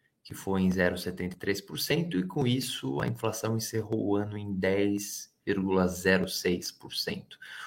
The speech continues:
o maior nível anual desde dois mil e quinze. A gente teve uma série de fatores que explicam, é, o porquê dessa inflação foi tão alta. Já teve cartinha que o presidente do Banco Central teve que escrever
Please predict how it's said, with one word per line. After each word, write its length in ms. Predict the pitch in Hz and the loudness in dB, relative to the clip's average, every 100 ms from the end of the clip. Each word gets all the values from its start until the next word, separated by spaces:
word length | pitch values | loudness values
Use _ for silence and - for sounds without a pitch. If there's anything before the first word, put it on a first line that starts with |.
| - - | -16 -6
o 80 | 92 | 2
maior 440 | 92 90 92 92 | 6 8 8 6
nível 460 | 92 92 92 87 87 | 4 4 2 0 0
anual 500 | 90 92 92 101 98 | 2 4 4 4 2
desde 440 | 95 101 95 98 | 2 4 2 -2
dois 260 | 95 95 92 | 2 2 2
mil 300 | 92 95 101 | 0 -2 -2
e 100 | 95 | -4
quinze. 760 | - - 95 92 90 - - _ - - - - - - - | -10 -2 4 4 2 -10 -18 _ -18 -14 -14 -16 -16 -18 -2
A 60 | - | 4
gente 220 | 127 - | 6 6
teve 140 | 123 | 6
uma 200 | 120 110 | 8 6
série 340 | 107 - 113 107 | 6 10 10 10
de 100 | 101 | 2
fatores 440 | 98 95 101 98 | -2 0 2 0
que 100 | - | -2
explicam, 800 | 104 - - 139 180 185 95 92 _ _ _ _ | -2 -2 0 2 2 2 -6 -8 _ _ _ _
é, 300 | - 90 90 | -2 0 0
o 100 | 90 - | -2 0
porquê 420 | 117 - 120 117 | 0 2 4 4
dessa 180 | 92 92 | 4 -2
inflação 380 | 92 90 - | -4 -6 -8
foi 140 | - 98 | -6 -4
tão 260 | 123 113 | 0 6
alta. 340 | 101 101 90 90 | 8 8 4 -2
Já 140 | 92 | -2
teve 240 | 90 90 92 | 0 -2 0
cartinha 640 | 95 92 92 - 95 90 | 0 0 0 -2 0 0
que 140 | 92 | -2
o 40 | 92 | -6
presidente 540 | 90 90 90 90 85 | -4 -4 -4 -6 -6
do 100 | 87 | -8
Banco 160 | 90 90 | -8 -8
Central 460 | 95 92 87 87 | -8 -6 -2 -4
teve 240 | - 85 - | -2 -6 -8
que 80 | - | -12
escrever 600 | - 95 90 87 85 | -2 0 2 0 -6